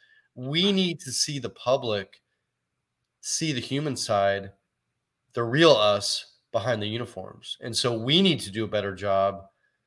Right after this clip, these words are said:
by bringing them in and educating them as to what we have to do and the decisions, the split second decisions, in many cases, life or death, that we have to make. And so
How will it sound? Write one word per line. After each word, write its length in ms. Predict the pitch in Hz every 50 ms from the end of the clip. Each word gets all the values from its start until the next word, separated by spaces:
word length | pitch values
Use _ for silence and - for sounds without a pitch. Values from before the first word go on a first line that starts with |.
| _ _ _ _ _
by 140 | - 117 113
bringing 480 | - - 113 120 123 117 117 113 107 95
them 240 | - 127 131 127 110
in 200 | 98 95 92 98
and 160 | 101 98 101 _ _
educating 560 | 135 127 117 113 117 - - 117 101 101 98
them 240 | 92 92 90 90 90 _
as 240 | 113 117 117 113 -
to 100 | - 117
what 240 | 117 123 131 127 131
we 120 | 127 120 110
have 360 | 101 113 127 147 165 156 -
to 100 | - - -
do 200 | 101 92 87 90 - _ _ _ _ _ _ _ _ _ _
and 140 | 117 117 113
the 60 | 110
decisions, 640 | 107 113 - - 139 139 131 123 131 117 113 104 92
the 100 | 107 107
split 480 | - - - - - 151 185 208 202
second 400 | - - - - 123 113 - 117
decisions, 560 | 104 101 95 - - 113 104 95 104 104 95
in 100 | 104 107
many 160 | 107 107 107 104
cases, 640 | 104 - 113 110 101 - - 107 107 104 101 - _ - - - _ _
life 360 | - 104 123 135 147 143 -
or 80 | 123 117
death, 500 | 107 90 120 135 143 127 110 98 - - _ _ _ _ _ - _ _ _ _
that 180 | 135 127 120
we 120 | 120 123 110
have 360 | 95 101 123 131 147 143 -
to 80 | - 107
make. 300 | 95 90 87 87 _ _ _ _ _ _ _ _ _ _ _ _ _ _
And 120 | - 120 117
so 540 | 110 - - 147 135 131 131 127 123 -